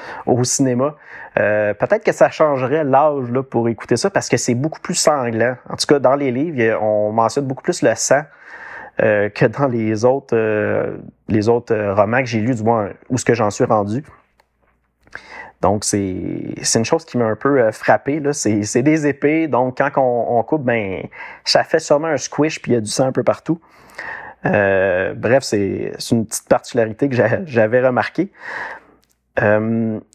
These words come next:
autre chose qui sort un peu de, de nos habitudes de Star Wars, c'est qu'il y a une notion là-dedans de,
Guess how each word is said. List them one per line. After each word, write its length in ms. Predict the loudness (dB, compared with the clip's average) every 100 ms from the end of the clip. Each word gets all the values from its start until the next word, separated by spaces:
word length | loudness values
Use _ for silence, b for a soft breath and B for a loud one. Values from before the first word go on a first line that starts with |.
| -4
autre 300 | -4 0 -2
chose 580 | 0 0 2 0 -4 -8
qui 100 | -6
sort 420 | -2 0 0 -2
un 140 | -2 -2
peu 240 | -2 -2
de, 640 | 0 2 2 0 -2 -6 -8 -14 -16 -6
de 160 | -2
nos 340 | 0 0 0 0
habitudes 540 | 0 -4 -2 0 0
de 220 | 0 0
Star 360 | 0 2 2 2
Wars, 300 | 0 -2 -6 -8 B B B B B -4
c'est 200 | 0 2
qu'il 140 | 2
y 40 |
a 20 | 2
une 120 | 2
notion 420 | 0 0 -2 2
là-dedans 460 | 4 2 0 0 0
de, 500 | 2 2 0 -2